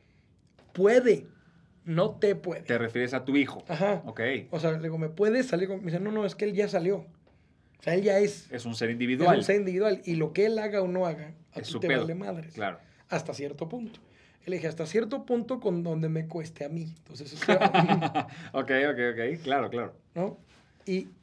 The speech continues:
Speaker 1: y porque traemos background de muchas generaciones, de cosas, de formas de pensar. Y te vas dando cuenta qué tan abierto eres. Yo me doy cuenta qué tan abierto es una generación según qué tanto se defiende o se madrea contra sus papás o sus abuelos.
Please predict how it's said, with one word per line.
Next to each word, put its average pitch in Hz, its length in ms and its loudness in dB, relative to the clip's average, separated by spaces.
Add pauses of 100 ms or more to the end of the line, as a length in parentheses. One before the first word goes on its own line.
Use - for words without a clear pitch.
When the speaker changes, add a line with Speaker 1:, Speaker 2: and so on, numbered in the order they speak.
Speaker 1:
y 160 500 -2
porque - 320 -8
traemos 170 540 -4
background 160 440 -4
de 147 60 -12
muchas 160 300 -12
generaciones, 160 640 -4
de - 80 -12
cosas, - 260 -18
de - 80 -18
formas 165 320 -4
de 160 60 -6
pensar. - 400 -12 (760)
Y 165 140 -6
te 165 140 0
vas 180 140 2
dando 202 200 0
cuenta 175 300 -8
qué 170 100 -2
tan 175 180 -4
abierto 170 600 0
eres. 156 380 -6 (840)
Yo 170 220 0
me 185 80 2
doy 180 140 0
cuenta 170 340 -4
qué 165 100 -6
tan 165 200 -2
abierto 156 260 -4
es - 40 -6
una 156 100 -4
generación 151 480 -6
según 180 340 -6 (100)
qué 190 120 -4
tanto 196 400 -2
se 185 160 -4
defiende 185 420 -4
o 190 40 -8
se 165 100 -6
madrea 160 340 -2
contra 156 260 -6
sus 143 140 -14
papás 160 320 -6
o 175 40 -6
sus 139 180 -14
abuelos. 143 320 -16